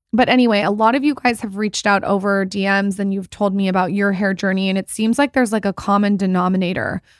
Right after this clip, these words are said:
when it comes to hair. There's so many people who experience not only hair shedding like me, but hair thinning. And that's been interesting to, like, interact with you guys over D M and hear about your experience.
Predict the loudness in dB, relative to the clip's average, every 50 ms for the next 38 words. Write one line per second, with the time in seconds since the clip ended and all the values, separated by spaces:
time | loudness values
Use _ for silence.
0 | _ _ _ -2 0 0 -2 -2 -4 -2 0 0 0 -2 -2 -4 -4 -4 -2 -2
1 | 0 0 0 0 0 0 0 -2 -4 -6 -10 -10 -8 -6 -2 0 2 4 4 4
2 | 4 4 4 2 2 0 -2 -2 0 0 2 2 2 2 0 0 -2 -2 -2 -4
3 | -6 -10 -10 -6 -4 -2 -2 0 0 -2 -2 -4 -10 _ -20 _ _ _ 2 2
4 | 4 4 4 2 0 0 0 0 0 -2 -2 -2 -2 -2 -2 -2 -4 -4 -4 -4
5 | -2 -2 -2 -2 -4 -4 -4 -4 -4 -4 -6 -12 _ _ -4 -4 -4 -6 -10 -16
6 | -20 -20 _ -20 _ _ _ _ _ _ _ _ _ _ _ _ _ _ _ _
7 | -2 0 2 2 2 2 0 -2 -2 -2 0 2 2 2 2 0 -2 -2 0 2
8 | 2 2 2 0 -2 -2 0 0 0 0 0 0 0 -2 -2 -2 -4 -2 0 0
9 | 0 -2 -2 -4 -6 -4 0 0 0 0 0 -2 -2 -2 -2 -2 -2 0 0 0
10 | 0 0 -2 -2 -2 -2 -2 0 0 0 -2 -2 -2 -4 -4 -4 -6 -10 -8 -6
11 | -4 -4 -2 -4 -4 -8 -10 -12 -12 -12 -12 -12